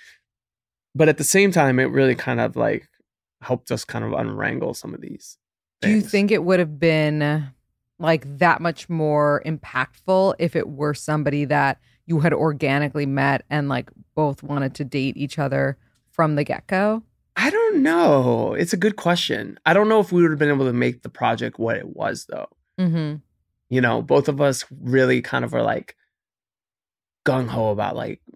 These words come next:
Speaker 1: making, like, really going all out on this
Speaker 2: Right.
Speaker 1: pro-, on this experiment.
Speaker 2: Yeah.
Speaker 1: And then the way we, like, 'cause we did it and it was super personal and it was super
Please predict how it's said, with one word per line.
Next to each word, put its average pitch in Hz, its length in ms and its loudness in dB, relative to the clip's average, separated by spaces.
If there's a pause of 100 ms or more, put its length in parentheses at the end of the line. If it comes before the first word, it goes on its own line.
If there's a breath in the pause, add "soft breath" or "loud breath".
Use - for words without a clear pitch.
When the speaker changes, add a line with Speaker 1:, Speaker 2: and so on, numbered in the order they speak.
Speaker 1:
making, 123 640 -2
like, 123 180 -8
really 139 340 4
going 127 400 2
all 110 220 0
out 110 260 -2
on 180 100 -12
this 160 280 2
Speaker 2:
Right. - 80 -6
Speaker 1:
pro-, 131 140 -2
on 117 180 -4
this 113 160 -6
experiment. 117 640 -2
Speaker 2:
Yeah. 180 140 4
Speaker 1:
And 160 80 6 (140)
then 135 80 2
the 131 80 4
way 127 180 4
we, 120 120 2
like, 117 320 -2 (520 soft breath)
'cause 139 140 2
we 139 100 4
did 156 240 6
it 131 180 4
and 123 100 -2
it - 20 -2
was 120 140 -2
super 143 280 -2
personal 123 560 -2
and 120 120 -4
it - 20 -2
was 117 140 -6
super 127 640 0